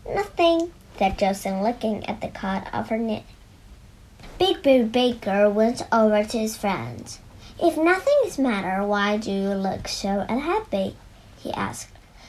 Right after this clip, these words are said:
Josie, Liz, and Roy looked at one another. "Oh, go on," said Josie. "Tell him." So Roy told Big Bear Baker all about how the older children had chased them and pushed them around.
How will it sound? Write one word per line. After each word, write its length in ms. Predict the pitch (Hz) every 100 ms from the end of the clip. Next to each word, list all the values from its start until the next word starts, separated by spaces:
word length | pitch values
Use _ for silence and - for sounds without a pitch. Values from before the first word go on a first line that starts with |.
| -
Josie, 320 | 269 320 392
Liz, 300 | 392 370 370
and 300 | 320 277 220
Roy 520 | 226 214 208 214 208 208
looked 440 | 208 208 208 - -
at 180 | 214 214 -
one 320 | 214 214 214 -
another. 540 | 214 208 196 - 107 - - - - 370
"Oh, 180 | 370
go 260 | 359 403 403
on," 480 | 339 330 320 330 320 -
said 320 | - 233 -
Josie. 520 | 214 208 214 214 208
"Tell 320 | - 370 427 349
him." 360 | 226 214 254 - -
So 160 | - 285
Roy 600 | 269 302 330 349 370 381 -
told 480 | 294 240 247 247
Big 220 | - 233 -
Bear 240 | 208 202
Baker 460 | 196 196 196 196 -
all 480 | - 208 226 139 -
about 480 | 220 196 180 214 - -
how 340 | 226 247 269
the 200 | 254 -
older 300 | 262 269 320
children 480 | 320 294 277 294 302
had 320 | 302 262 -
chased 460 | - 240 233 - -
them 240 | - - -
and 200 | 196 202
pushed 420 | 220 180 214 -
them 280 | - 180 202 -
around. 540 | 254 294 330 - -